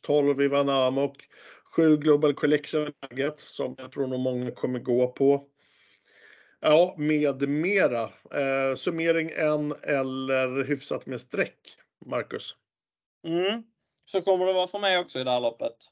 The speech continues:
Speaker 2: En eller många. Eh, men, eh, jag kommer spika en skräll här. Den är faktiskt skräll.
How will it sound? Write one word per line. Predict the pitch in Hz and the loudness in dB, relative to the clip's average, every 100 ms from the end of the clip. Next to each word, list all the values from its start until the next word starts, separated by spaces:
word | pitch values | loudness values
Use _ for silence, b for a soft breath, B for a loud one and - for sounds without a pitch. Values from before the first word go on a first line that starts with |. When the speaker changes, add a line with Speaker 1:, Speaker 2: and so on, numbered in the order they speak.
| - | 2
Speaker 2:
En | 156 147 | 2 4
eller | 143 143 135 127 120 - 131 | 4 4 4 2 -2 -12 -6
många. | 131 120 104 98 B B B B - | -4 -4 -8 -10 B B B B -4
Eh, | - 117 113 110 90 87 92 73 73 78 - - - | 0 2 2 0 -2 -6 -8 -10 -12 -18 -20 -20 -10
men, | 139 139 131 123 127 | 0 2 4 2 2
eh, | 127 131 131 143 | 4 4 4 4
jag | 139 131 127 143 143 135 135 | 4 2 -4 -8 -6 -6 -2
kommer | 180 170 | 0 0
spika | - 190 190 | 2 2 2
en | 147 | -2
skräll | 139 208 107 135 170 | -2 -2 -2 0 0
här. | 101 - _ _ - | -2 -4 _ _ -8
Den | 147 156 | -2 0
är | 143 | 0
faktiskt | 180 143 135 | -2 -4 -4
skräll. | 160 117 90 | 2 2 0